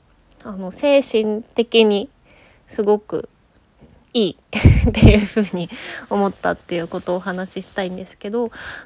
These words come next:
というのも、まあ、ちょうど二ヶ月目過ぎたくらいから、あの、本垢をね、作ったんですよ。で、そこは、あの、まあ、アイティーで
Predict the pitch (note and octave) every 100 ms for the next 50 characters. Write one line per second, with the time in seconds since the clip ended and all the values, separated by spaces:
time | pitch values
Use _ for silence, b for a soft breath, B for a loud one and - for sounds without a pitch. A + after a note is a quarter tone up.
0 | - F4+ F4 A#3+ A3+ C4+ C4+ A#3 G#3 -
1 | B B B _ - C#4+ D#4+ D#4+ D#4+ D4
2 | C#4+ D#4 D4 D4+ D4 - D4 D4 D4+ D#4
3 | C4 C4+ C#4 C#4+ D4+ A3 F#3 G3 G3+ G#3
4 | G3 F#3+ - G3 F#3 - E4+ F4 F4 E4
5 | - D#4 D4+ D4+ E4 - B3 A#3+ - F#3
6 | - - A#3+ A#3+ - _ - F#3 G3+ F3
7 | - _ B B B _ - C#4+ - -
8 | D4 E4 F#4 C4+ F#3+ - _ - G3+ F#3+
9 | F#3 F3+ F#3+ G#3+ b b _ C4+ - C4
10 | B3+ - C#4 C4+ B3 A3+ A3 C#4+ D4+